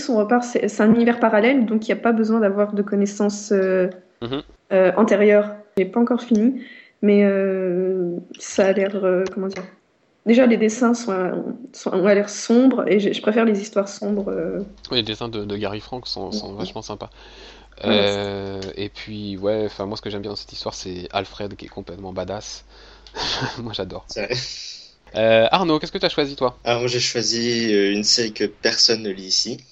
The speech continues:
Speaker 3: C'est Batwoman tome deux, donc qui s'appelle En Immersion.
Speaker 2: Mhm.
Speaker 3: Parce que c'est l'une, franchement, c'est une... une série excellente, très, très peu lue, ce qui est vraiment dommage. Et donc, euh, je voulais la représenter.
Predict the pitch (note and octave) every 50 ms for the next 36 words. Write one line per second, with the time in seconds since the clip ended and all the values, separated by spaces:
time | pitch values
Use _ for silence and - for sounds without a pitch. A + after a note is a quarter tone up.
0 | _ _ _ _ - - - - - _ - - - - G#2 G#2 G2+ G2+ G2 G#2
1 | A#2 A2+ - - A#2 A#2 A#2 A#2 A2+ - - G#2+ G2+ G2 F#2 G2 G#2+ B2 C#3+ -
2 | - - - - G2 F#2+ G2 G#2 - - - - - - G2+ F#2+ F#2 F#2 F#2 F2+
3 | - - G#2+ G#2 G#2 G2+ G2 F#2+ F#2 F#2 - - - G#2 B2 C#3+ - _ - A2+
4 | A2+ B2 B2 D3+ - - - - - - - - - - - - - - - -
5 | - - - - A#2 - - - C3 A#2+ - - - A#2 A2+ A2 A2+ A2 G#2 G2+
6 | G#2 A2 A2+ A2 A2 A2+ A2+ G#2 G2+ - - - G#2+ G2+ - - A#2 A#2 - -
7 | A2 G2+ F#2+ F#2+ G2 G2 G2 F#2+ G2 G2 G#2 - - - G#2 G2+ - - A2 A2
8 | G#2 G#2 G#2 - - - G#2 G2 G#2+ - - - - - - - _ _ _ -
9 | - - - - - - A#2+ G#2+ G#2+ G#2+ G#2+ - - - - A#2+ B2 - A#2 G#2
10 | G2+ G2+ G#2 C3+ C3 - - - - - - - G2 F#2 F#2 F2+ F#2 F#2+ G#2 G#2
11 | G2+ G2 G2+ F2+ F#2 F#2+ G#2+ A2 G#2+ G2+ E2+ - - - - - - - - -
12 | - - - - - - - _ _ - A2+ G#2 G#2 G2+ G2+ G2+ - G2+ F#2+ F#2
13 | F#2 F2 F#2 G#2 G#2 G#2 G2+ G2 F#2 F#2 G#2+ - - - - F2 - - E2 -